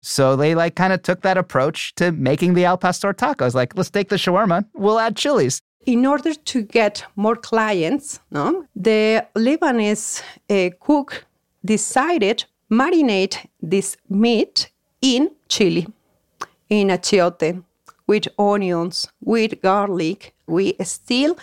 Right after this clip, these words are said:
Speaker 2: eating something that looks like shawarma, but with a, with a Mexican flavor. And the taco al pastor born.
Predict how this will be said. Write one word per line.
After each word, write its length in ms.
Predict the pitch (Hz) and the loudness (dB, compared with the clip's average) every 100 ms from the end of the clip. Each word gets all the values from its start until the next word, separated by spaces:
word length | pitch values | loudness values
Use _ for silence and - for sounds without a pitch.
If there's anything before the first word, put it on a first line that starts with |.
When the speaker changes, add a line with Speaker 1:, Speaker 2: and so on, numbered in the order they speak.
| - - _ - | -14 -20 _ -2
Speaker 2:
eating 420 | 285 285 247 233 | 0 0 0 0
something 680 | - 262 277 277 254 262 262 _ _ - | 0 0 2 0 0 0 0 _ _ -6
that 320 | 175 190 - - - | 0 0 -2 -14 -6
looks 480 | 196 269 339 - - | 0 0 0 -4 0
like 680 | 233 202 208 269 311 - - _ _ - | 2 2 2 -2 -4 -10 -14 _ _ -10
shawarma, 640 | - 196 185 190 202 302 - _ _ _ | -2 2 2 2 0 -6 -8 _ _ _
but 340 | 185 220 262 - - | -2 0 0 -4 -4
with 180 | 220 | -2
a, 160 | 214 - _ _ - 180 | 0 -2 _ _ -14 -4
with 180 | 226 233 | -2 0
a 40 | |
Mexican 500 | 233 277 - - 208 | 0 -2 -2 -2 -2
flavor. 360 | - 208 151 - - _ _ _ _ _ - | 0 -2 -2 -10 -20 _ _ _ _ _ -2
And 260 | 170 175 - _ _ _ _ 165 | 0 0 -4 _ _ _ _ -2
the 180 | 185 - - | -2 -2 0
taco 340 | 208 - 247 | 0 2 0
al 160 | 190 208 | 0 -2
pastor 800 | - 151 - - - 165 269 - _ _ - _ _ _ _ _ - | -4 -4 -6 -8 -2 0 -2 -6 _ _ -20 _ _ _ _ _ -4
born. 380 | 165 160 143 | 0 0 -2